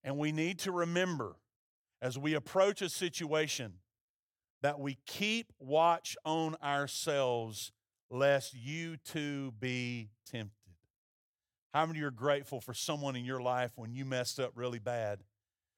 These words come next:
They put their arm around you and they loved you back to where you needed to be. Instead of blessing you out or chewing you out, they loved you and you received it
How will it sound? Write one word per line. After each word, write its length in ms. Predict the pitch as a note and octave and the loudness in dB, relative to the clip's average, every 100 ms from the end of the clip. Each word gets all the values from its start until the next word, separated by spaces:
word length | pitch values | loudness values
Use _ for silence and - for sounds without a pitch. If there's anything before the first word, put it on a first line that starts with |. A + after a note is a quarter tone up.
| _ - | _ -6
They 100 | A#2+ | -2
put 200 | E3 D#3 | -2 0
their 140 | C#3 | 0
arm 240 | C3+ C#3 C3 | 2 2 0
around 400 | B2+ B2+ B2+ A#2+ | -2 -2 -2 -4
you 200 | B2 - | -6 -6
and 120 | A#2 | -4
they 140 | A#2 | -2
loved 420 | A#2+ A#2+ C#3 C#3+ A2+ | 0 2 4 2 -4
you 160 | C3 | -8
back 400 | A2 C3 B2+ - | 0 2 2 -4
to 80 | - | -10
where 140 | A#2 A#2+ | -6 -6
you 220 | A2 B2 | -6 -6
needed 360 | A#2+ B2 A#2 | -6 -4 -6
to 60 | A2 | -8
be. 360 | F#2+ G#2 F2+ F2 _ _ _ _ _ _ _ _ - | -10 -10 -10 -18 _ _ _ _ _ _ _ _ -10
Instead 320 | A#2+ - D3+ | -2 2 4
of 200 | C#3+ A#2+ _ _ _ _ A2 | 4 -2 _ _ _ _ -4
blessing 500 | C#3+ D#3+ D3 D#3 D3+ | 2 4 4 0 0
you 160 | D3 | 4
out 320 | D3 C#3+ C#3+ | 4 6 4
or 60 | A#2+ | 2
chewing 420 | - - E3+ D#3 | -2 -2 -2 -2
you 180 | D3+ D3 | 0 4
out, 360 | C#3 C#3+ C#3+ - _ _ - | 6 8 6 2 _ _ -2
they 100 | C3+ | -2
loved 400 | C3 D#3 G#3+ C3+ | 2 6 6 4
you 200 | B2 F#2+ F2 _ - | -8 -12 -16 _ -10
and 140 | C3 | -4
you 160 | D3 F3+ | -2 -2
received 600 | C#3+ - - A#3 D4+ F#3 | -2 2 4 6 6 4
it 220 | B2 A#2+ | 0 0